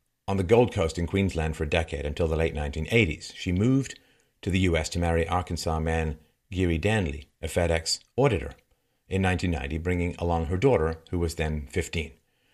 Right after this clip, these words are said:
The couple settled in Memphis before later retiring to Nevada.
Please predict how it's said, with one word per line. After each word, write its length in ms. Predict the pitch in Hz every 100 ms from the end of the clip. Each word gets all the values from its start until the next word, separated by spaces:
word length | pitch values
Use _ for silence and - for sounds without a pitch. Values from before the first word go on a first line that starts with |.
| _ _ _
The 80 | -
couple 240 | - 117 127
settled 320 | 113 92 90
in 100 | 90
Memphis 340 | 76 71 73
before 320 | - 82 87
later 240 | 78 76 76
retiring 560 | 78 - 123 80 69 - _ _ _ _ _ _ -
to 120 | 85
Nevada. 400 | 80 76 67 73